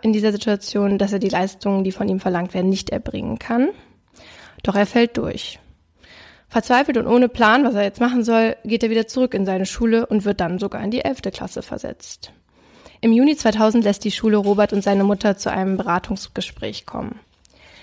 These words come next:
Die Lehrer legen Robert eine Wiederholung der elften Klasse ans Herz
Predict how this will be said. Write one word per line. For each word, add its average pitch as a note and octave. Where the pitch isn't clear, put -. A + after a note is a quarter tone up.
Die A3
Lehrer A3+
legen G#3
Robert G#3+
eine G3
Wiederholung G#3+
der A#3
elften G#3+
Klasse -
ans -
Herz A3+